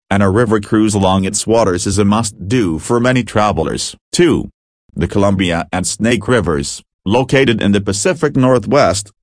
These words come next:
these two rivers are home to stunning natural scenery,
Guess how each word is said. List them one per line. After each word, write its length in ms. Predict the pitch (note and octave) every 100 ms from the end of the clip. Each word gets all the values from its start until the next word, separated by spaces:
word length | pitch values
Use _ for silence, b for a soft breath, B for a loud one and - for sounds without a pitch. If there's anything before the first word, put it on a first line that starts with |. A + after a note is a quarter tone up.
| -
these 260 | F#2 G#2 G2+
two 260 | B2+ A#2
rivers 380 | G#2+ A#2+ G#2+ G2
are 180 | G2 F#2
home 320 | F#2+ G2+ G2
to 140 | F2+
stunning 420 | D2+ - G2 G2 G2
natural 500 | A2 A2 - G#2 G#2
scenery, 640 | G2+ B2+ A#2+ A2 A#2